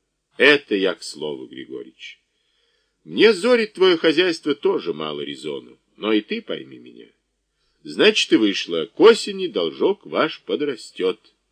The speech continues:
Не сказать, что много, но рост будет. Воля ваша. А теперь запрягай и к Проне Козырю. И ещё вот, Семён Григорьевич, с усердием возьмёшься, я не обижу.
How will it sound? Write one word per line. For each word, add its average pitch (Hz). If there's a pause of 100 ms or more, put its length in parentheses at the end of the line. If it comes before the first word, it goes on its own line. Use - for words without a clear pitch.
(460)
Не 80
сказать, 107
что -
много, 127
но 107
рост 90
будет. 71 (460)
Воля 110
ваша. - (1120)
А 107
теперь 113
запрягай 101 (480)
и 107
к -
Проне 113
Козырю. 67 (760)
И 131
ещё 127
вот, 87
Семён 82
Григорьевич, 73 (380)
с -
усердием 110
возьмёшься, 95
я 147
не 110
обижу. 65